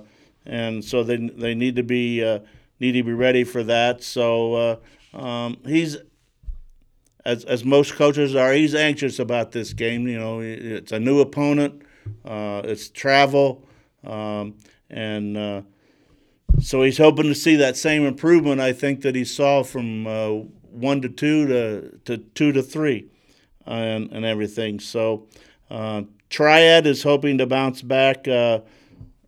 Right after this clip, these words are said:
at Southeastern on Friday. Uh, I don't know a lot about Southeastern, so I, I don't know what, you know, what they have, but, uh,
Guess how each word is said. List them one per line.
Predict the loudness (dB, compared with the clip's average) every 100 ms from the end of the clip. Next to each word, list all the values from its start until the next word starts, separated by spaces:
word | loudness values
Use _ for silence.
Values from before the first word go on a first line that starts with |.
| _ _ _ _ _ _ _ _ _ 0
at | 0 0
Southeastern | 0 2 2 0 0 -2 -2
on | -2 -4
Friday. | -2 2 2 2 0 -4 -18 _ _
Uh, | -10 -8 -6 -2
I | 0
don't | 0 -2 -2
know | 0 0
a |
lot | 0 0
about | 0 -2 -2
Southeastern, | -2 -4 -2 -2 -4 -2 -4 -4 -4
so | -4 0 0
I, | 0 -2 -4
I |
don't | -2 -4 -2
know | -2
what, | -2 -2 -2 -6
you | -8
know, | -6
what | -4 -6 -4
they | -4 -2
have, | -4 -4 -4 -6 -6
but, | -8 -8 -8
uh, | -8 -6 -6